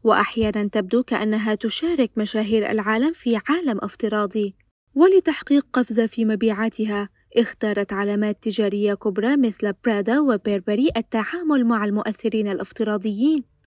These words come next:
وبحسب المختصين، فإن مبيعات المجموعات التي عرضتها شركات الأزياء بالتعاون مع المؤثرين الافتراضيين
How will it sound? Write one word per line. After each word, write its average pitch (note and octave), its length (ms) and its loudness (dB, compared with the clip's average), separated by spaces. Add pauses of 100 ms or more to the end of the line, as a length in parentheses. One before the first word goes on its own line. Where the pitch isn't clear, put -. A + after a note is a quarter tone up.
(120)
وبحسب A3 680 2
المختصين، A3 760 0
فإن G#3+ 480 0
مبيعات A3 600 0
المجموعات G#3+ 760 -2
التي G#3 380 -2
عرضتها G#3 560 -2
شركات G#3 540 -4
الأزياء C4 540 0 (160)
بالتعاون G3+ 600 0
مع G3+ 200 -2
المؤثرين G#3 600 -4
الافتراضيين G#3+ 960 0